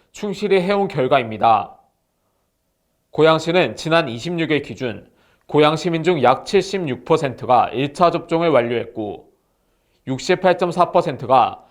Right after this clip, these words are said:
이 차 접종을 완료했다고 밝혔습니다. 현재 접종 추이를 보면 오늘 삼십 일 고양 시민의 예방 접종 완료율은 육십 퍼센트에 도달할 것으로 예상되고 있습니다.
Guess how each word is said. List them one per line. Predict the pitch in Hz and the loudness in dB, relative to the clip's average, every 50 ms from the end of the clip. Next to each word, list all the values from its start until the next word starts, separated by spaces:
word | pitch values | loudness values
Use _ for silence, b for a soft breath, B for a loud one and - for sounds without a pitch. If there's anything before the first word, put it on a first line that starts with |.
| b b | b b
이 | - 123 139 147 | -14 -12 -12 -6
차 | - - 196 175 | 0 0 2 2
접종을 | 175 170 - 175 165 175 170 156 | 0 -2 -4 -2 0 2 2 2
완료했다고 | 123 110 117 131 151 160 151 143 147 - 131 123 151 | 2 0 0 -2 -2 -2 -4 -4 -4 -4 -4 -4 -4
밝혔습니다. | 151 139 131 - - 151 - - 117 110 107 107 113 113 107 98 - - - _ _ _ _ _ _ _ _ _ _ _ _ _ _ _ _ _ _ _ _ _ _ _ _ _ - | -4 -4 -4 -4 -4 -6 -8 -10 -10 -6 0 2 4 4 2 2 -2 -10 -16 _ _ _ _ _ _ _ _ _ _ _ _ _ _ _ _ _ _ _ _ _ _ _ _ _ -4
현재 | 170 185 180 170 196 185 185 | -4 -2 0 2 2 2 2
접종 | 170 151 - - 180 180 180 | 0 -6 -4 -4 -4 -4 -4
추이를 | 175 - 196 180 175 170 160 127 | -4 -2 0 2 2 2 2 0
보면 | 127 127 156 156 123 - - - - | 0 0 0 0 -2 -2 -6 -12 -10
오늘 | 117 127 139 160 170 165 | -8 -6 -4 -4 -4 -4
삼십 | 156 175 170 165 - 165 143 | -6 -8 -10 -10 -8 -4 -2
일 | 131 101 82 - b b b b b b b | -2 -2 -2 -6 b b b b b b b
고양 | _ - 147 147 156 165 175 | _ -2 2 4 4 4 2
시민의 | 170 - 190 180 175 175 180 180 151 117 | -2 -6 -6 -6 -2 0 0 0 0 -2
예방 | 113 120 131 156 165 143 | 0 0 0 0 0 -2
접종 | 147 147 - 156 143 131 | -6 -10 -8 -6 -4 -2
완료율은 | 123 120 113 113 110 110 120 127 107 87 82 - _ _ _ _ _ _ _ _ _ - | -2 -2 -4 -6 -6 -4 -2 -4 -4 -6 -10 -18 _ _ _ _ _ _ _ _ _ -12
육십 | 123 127 - - - - - | -12 -10 -8 -6 -8 -2 0
퍼센트에 | 190 175 165 170 170 - - 170 160 175 170 | 0 0 0 -2 -4 -2 0 0 2 2 0
도달할 | - 131 135 131 165 170 165 160 160 | -4 -6 -2 0 0 2 0 0 -2
것으로 | - 135 - - 131 151 156 120 | -6 -8 -8 -6 -6 -4 -4 -4
예상되고 | 113 117 113 160 170 165 156 143 123 123 | -6 -6 -6 -6 -4 -4 -4 -4 -4 -6
있습니다. | 113 - - 110 104 104 107 110 107 98 95 - - | -10 -12 -14 -16 -4 0 2 2 2 2 0 -6 -12